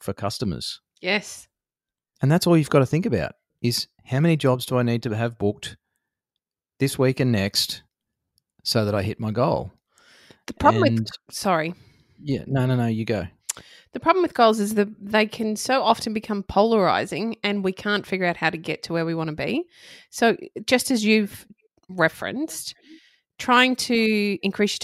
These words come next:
Speaker 2: turnover by fifty percent sounds massive. I don't even know. You know, that's a great lofty goal, but I don't know how I'm gonna do that. So I'm probably never gonna take a step.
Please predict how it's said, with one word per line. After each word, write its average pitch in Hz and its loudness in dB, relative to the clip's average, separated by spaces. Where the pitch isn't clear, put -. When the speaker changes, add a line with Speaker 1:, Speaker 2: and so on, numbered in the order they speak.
Speaker 2:
turnover 175 0
by 165 0
fifty - -6
percent - -6
sounds 175 -2
massive. 175 -6
I 202 4
don't 190 2
even 156 -2
know. 87 -2
You 202 0
know, 180 2
that's 185 0
a 185 -6
great 185 2
lofty - 0
goal, 170 2
but 170 -2
I 151 2
don't 160 -4
know 165 -6
how 165 -6
I'm 156 -6
gonna 156 -6
do 156 -6
that. 151 -4
So 160 0
I'm 185 -4
probably 180 0
never 165 0
gonna 156 -2
take - -8
a 156 -12
step. - -4